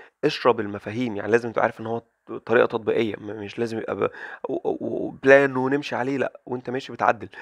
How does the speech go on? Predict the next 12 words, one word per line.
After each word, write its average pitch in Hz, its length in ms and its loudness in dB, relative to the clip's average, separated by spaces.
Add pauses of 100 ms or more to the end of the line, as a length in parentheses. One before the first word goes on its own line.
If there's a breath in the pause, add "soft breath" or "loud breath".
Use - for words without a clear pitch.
(180 loud breath)
لازم 127 220 2
تبقى - 260 -8
self - 280 0
organization، 113 500 0
لازم 113 280 0
تكبر 127 360 0
الناس 120 220 4
بتوعك 123 300 -4
وتعلمهم، 123 580 0 (920 soft breath)
ويبقوا - 1120 -2 (140)
ت-، - 100 -14
ت-، - 200 -10